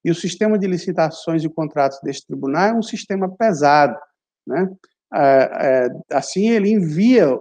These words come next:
os editais aos interessados por e-mail. É, e alega também que não houve dolo no, no, no caso concreto. A análise técnica deste tribunal,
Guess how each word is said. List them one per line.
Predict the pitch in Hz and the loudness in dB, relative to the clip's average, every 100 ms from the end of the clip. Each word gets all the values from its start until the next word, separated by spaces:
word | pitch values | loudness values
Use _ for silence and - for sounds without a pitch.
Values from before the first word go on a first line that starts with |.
| - | -4
os | 147 143 131 120 | -6 -4 -4 -4
editais | 156 151 - 156 185 202 151 - | -6 -6 -4 2 2 2 -4 -4
aos | 131 135 | -4 -2
interessados | 139 135 147 147 - 160 175 - | -6 -6 -6 -6 -2 -2 -4 -6
por | 202 214 | 0 2
e-mail. | 226 147 117 110 _ _ _ _ _ _ _ _ _ _ | 2 2 0 -2 _ _ _ _ _ _ _ _ _ _
É, | 135 131 123 120 120 117 | -2 0 0 0 -2 -4
e | 170 185 | 2 4
alega | 156 147 165 | 6 6 2
também | 175 143 151 165 | 2 2 2 0
que | 185 | -2
não | 175 175 185 156 | 0 2 2 4
houve | 165 175 | 4 4
dolo | 196 165 160 139 110 - - | 4 4 6 4 0 -6 -14
no, | 117 117 | -10 -8
no, | 113 113 113 113 120 | -8 -8 -10 -12 -12
no | 120 | -12
caso | - 131 131 | -2 -2 -2
concreto. | 135 180 143 104 - _ _ _ _ _ | -6 -6 -4 -8 -10 _ _ _ _ _
A | - 143 | -2 0
análise | 151 151 143 147 | 2 2 0 -4
técnica | - 127 - 131 123 | -4 -4 -4 -12 -8
deste | 123 - | -8 -6
tribunal, | 190 180 156 180 165 113 | -4 0 2 4 2 0